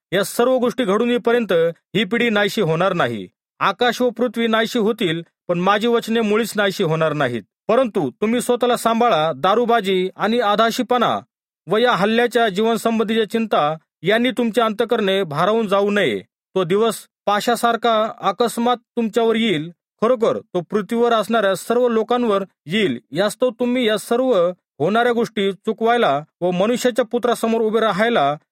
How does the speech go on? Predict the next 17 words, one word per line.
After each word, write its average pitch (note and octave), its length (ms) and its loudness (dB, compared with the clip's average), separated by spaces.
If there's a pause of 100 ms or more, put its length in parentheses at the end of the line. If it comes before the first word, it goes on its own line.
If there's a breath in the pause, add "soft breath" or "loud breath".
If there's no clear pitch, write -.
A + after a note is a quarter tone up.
(160)
सबळ A#3 320 2
असावे, G3 580 2 (200)
म्हणून G3+ 260 0
सर्व A#3+ 300 2
प्रसंगी A3+ 480 0
प्रार्थना G#3 420 -2
करीत E3+ 300 -2 (280)
जागे C#3+ 260 0
राहा." G#2 260 -2 (360)
प्रत्येक A3+ 360 0
दिवशी B3 320 0
तो F#3 200 2
परमेश्वराच्या A3 600 -2
भवनात G3+ 320 0
शिक्षण G#3+ 340 -4
देत G#3 160 -2
असे E3+ 360 0